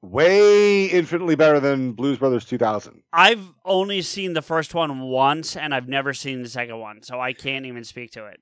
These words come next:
Speaker 2: But
Speaker 1: I, if you, uh, if you like Beverly, I'm sorry, I keep saying Beverly. It's Blues Brothers two thousand. If you like that over the first one,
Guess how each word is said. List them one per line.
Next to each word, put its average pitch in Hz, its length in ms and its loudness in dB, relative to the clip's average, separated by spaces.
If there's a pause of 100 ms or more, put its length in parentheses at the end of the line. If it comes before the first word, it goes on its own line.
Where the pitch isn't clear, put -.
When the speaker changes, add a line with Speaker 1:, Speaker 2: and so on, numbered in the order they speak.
(200)
Speaker 2:
But 120 180 -20 (140)
Speaker 1:
I, 110 440 -4
if 110 420 -6
you, 233 500 6 (100)
uh, 143 280 6
if 110 180 0
you 190 180 -6
like 143 340 6
Beverly, 143 500 0
I'm 110 80 -6
sorry, - 240 -18
I - 60 -18
keep - 220 -10
saying 113 180 0
Beverly. 98 400 -2
It's 87 180 -4 (180)
Blues 160 360 8
Brothers 139 360 4
two - 200 -10
thousand. 123 500 -2 (260)
If 113 200 -4
you 175 120 -2
like 170 260 6
that 139 220 6
over 120 160 4
the 110 100 -6
first 110 260 -6
one, 123 180 0